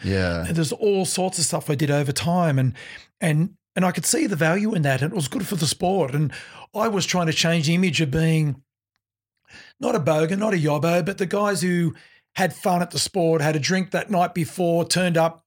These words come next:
Speaker 2: at a four o'clock, going to bed, turned up at seven,
Speaker 1: Yeah.
Speaker 2: eyes hanging out of their head and trying to race. And that just wasn't me. And good or bad, my dad showed me all the wrong things of life.
Speaker 1: Yeah, okay.
Speaker 2: He drank, he smoked,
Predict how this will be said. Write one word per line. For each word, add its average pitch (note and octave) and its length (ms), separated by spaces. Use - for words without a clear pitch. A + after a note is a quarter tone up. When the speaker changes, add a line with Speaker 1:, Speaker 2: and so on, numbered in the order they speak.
Speaker 2:
at - 80
a C3+ 60
four F3 240
o'clock, D#3+ 500
going D#3+ 180
to D3+ 80
bed, D#3+ 380
turned E3 200
up D3+ 180
at - 100
seven, F#2 360
Speaker 1:
Yeah. E2+ 220
Speaker 2:
eyes E3 260
hanging D#3 200
out D#3 140
of D3+ 60
their D3 180
head D#3 320
and E3 100
trying E3 220
to D#3 60
race. E3 380
And E3+ 120
that - 140
just F3+ 200
wasn't G3+ 300
me. G3 340
And F3+ 340
good D4+ 180
or F#3+ 100
bad, D3+ 540
my F3 260
dad D#3 460
showed D#3 260
me D#3+ 100
all D#3 140
the D3+ 120
wrong E3+ 360
things C#3 420
of C3+ 100
life. A#2+ 540
Speaker 1:
Yeah, E2+ 480
okay. D#2 380
Speaker 2:
He D3 140
drank, D#3+ 540
he - 120
smoked, D#3 680